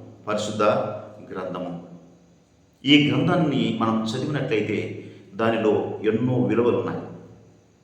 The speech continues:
ఈ Google మ్యాప్లన్నీ కూడా మనకు వాక్కు, మన వా-, మనకు దారిని చూపిస్తున్నాయని చదువుతున్నాం. కానీ ఈరోజు మనం గమనిస్తే బైబిల్ యొక్క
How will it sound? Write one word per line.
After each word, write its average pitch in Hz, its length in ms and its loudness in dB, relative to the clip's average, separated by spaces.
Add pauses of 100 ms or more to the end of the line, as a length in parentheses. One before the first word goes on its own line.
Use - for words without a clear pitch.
(260)
ఈ 135 220 2
Google 165 220 6
మ్యాప్లన్నీ 139 480 4
కూడా 131 160 2
మనకు 120 320 2
వాక్కు, 104 760 2 (220)
మన 117 160 0
వా-, 113 280 4
మనకు 110 640 0 (120)
దారిని 135 360 4
చూపిస్తున్నాయని 135 680 -2
చదువుతున్నాం. 101 500 -4 (520)
కానీ - 560 2 (100)
ఈరోజు 139 600 4
మనం 123 280 2
గమనిస్తే 123 760 2 (220)
బైబిల్ 190 420 4
యొక్క - 220 0